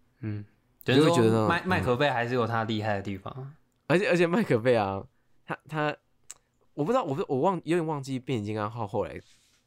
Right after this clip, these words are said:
Speaker 2: 是，是怎么呈现，但是麦可贝在处理死亡的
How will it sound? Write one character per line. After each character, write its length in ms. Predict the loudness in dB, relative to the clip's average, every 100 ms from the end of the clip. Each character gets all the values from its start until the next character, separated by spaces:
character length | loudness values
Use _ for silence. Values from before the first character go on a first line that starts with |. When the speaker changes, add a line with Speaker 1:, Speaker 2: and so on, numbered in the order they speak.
| _ -14
Speaker 2:
是， 200 | -10 -10
是 160 | -10 -8
怎 120 | -8
么 80 | -8
呈 200 | -10 -10
现， 200 | -8 -6
但 100 | -6
是 240 | -4 -4 -6 _ -20 -20 -20
麦 160 | -6 -6
可 120 | -4
贝 140 | -4 -4
在 80 |
处 240 | -4 -6 -2
理 300 | -2 -2 -8
死 280 | -10 -8 -6
亡 300 | -4 -4 -4
的 240 | -4 -6